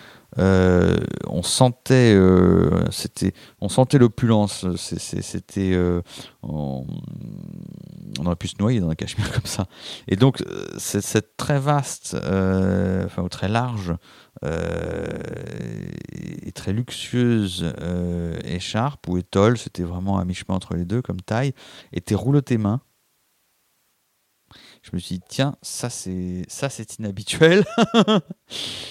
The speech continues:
Ça, ça sent les gens qui ont pas regardé de trop près les coûts de production. Euh, du reste, bon, euh, c'était vendu très cher, mais, euh, ça attire l'œil. Et puis voilà,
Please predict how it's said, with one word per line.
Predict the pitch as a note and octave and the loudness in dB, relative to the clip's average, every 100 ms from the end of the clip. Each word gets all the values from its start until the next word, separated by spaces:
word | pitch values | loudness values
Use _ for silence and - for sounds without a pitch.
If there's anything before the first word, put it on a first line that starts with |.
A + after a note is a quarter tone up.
| - | -14
Ça, | - D#3 | 2 2
ça | D#3 C3+ | 4 2
sent | - C3+ | 2 4
les | A#2+ | 4
gens | A2 C3 | 6 4
qui | A#2+ - A2 | 2 -2 2
ont | G#2+ G2 F#2+ F#2+ F#2+ | 4 4 2 0 0
pas | B2+ | 0
regardé | A#2+ A#2 A2+ | 2 0 -2
de | |
trop | - A#2 | -2 -4
près | - A#2+ | 0 0
les | G2+ | 0
coûts | - | -2
de | G2 | -10
production. | - G#2 F#2 - A2+ D#3+ C3+ F#2 F#2 | 0 0 0 -4 -2 0 4 6 6
Euh, | |
du | F2+ F2+ | 4 2
reste, | F#2+ F#2 | 2 0
bon, | C2+ F2 D2+ | -2 -2 -4
euh, | D#2 D#2+ D#2+ | -6 -8 -8
c'était | - - E2 | -10 -8 -4
vendu | D#2+ D#2+ | -2 -4
très | - F#2 | -4 -6
cher, | - F3+ - - - - - - - | -2 -2 -2 -14 -20 -20 -20 -16 -2
mais, | G#2+ B2+ C3+ | 4 6 8
euh, | G#2 G2 F#2+ F2 D2+ C2+ B1 G1+ - - - - | 6 6 4 2 -4 -8 -10 -12 -16 -18 -20 -14
ça | - F2+ | -6 -4
attire | - C#3 | -2 0
l'œil. | F#2+ F#2 - - - - - | 0 -2 -4 -16 -18 -12 -4
Et | F#2 | -4
puis | - G2+ F#2+ | -2 0 0
voilà, | D#2 | 0